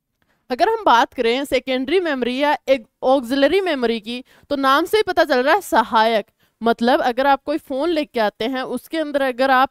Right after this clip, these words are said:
कोई मेमोरी कार्ड इंसर्ट कर रहे हैं, या फिर ऊपर से कोई सीडी वगैरह, मतलब कोई लैपटॉप वगैरह लेके आ रहे हैं, उसमें सीडी वगैरह रखते हैं, या सीडी में अपन कोई चीज़ स्टोर रखते हैं, शादी वगैरह की सीडी बनवाते हैं आजकल, है ना? तो वो सब स्टोर करते हैं, तो वो किस में हो रहा है आपका?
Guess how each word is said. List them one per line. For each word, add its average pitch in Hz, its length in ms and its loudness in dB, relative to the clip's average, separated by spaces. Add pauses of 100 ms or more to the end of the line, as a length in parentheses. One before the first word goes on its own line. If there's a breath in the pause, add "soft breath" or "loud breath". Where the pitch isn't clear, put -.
(120)
कोई 285 220 -2 (300 soft breath)
मेमोरी 262 380 0
कार्ड 320 280 0
इंसर्ट 320 520 2
कर 320 160 0
रहे 226 280 0
हैं, 247 360 -4
या 254 160 -2
फिर 320 160 -4
ऊपर 320 300 -4
से - 120 -6
कोई 370 200 -2 (400 soft breath)
सीडी 320 480 2
वगैरह, 339 360 2
मतलब 311 340 -2
कोई 311 300 0
लैपटॉप 277 440 2
वगैरह 302 240 0
लेके 285 220 0
आ 277 60 -2
रहे 262 60 -2
हैं, 269 60 0
उसमें 330 180 -4
सीडी 330 340 2
वगैरह 339 400 2
रखते - 260 -6
हैं, 254 80 -2
या 269 160 0
सीडी 302 300 -2
में 330 100 0
अपन 311 200 -4
कोई 311 200 0
चीज़ 302 200 -4
स्टोर 320 340 0
रखते 277 320 -4
हैं, 254 320 -2
शादी 254 300 -2
वगैरह 262 280 0
की 269 80 -6
सीडी 262 260 -6
बनवाते 247 400 -2
हैं 247 60 -2
आजकल, 233 400 -4 (340 soft breath)
है 285 80 -2
ना? 370 160 0 (260)
तो 359 60 -4
वो 415 120 2
सब 453 180 0
स्टोर 330 380 2
करते 277 340 0
हैं, 285 280 -4
तो - 160 -6
वो 370 120 0
किस 381 240 -2
में 440 140 0
हो 453 140 4
रहा 302 120 4
है 269 80 6
आपका? 320 340 0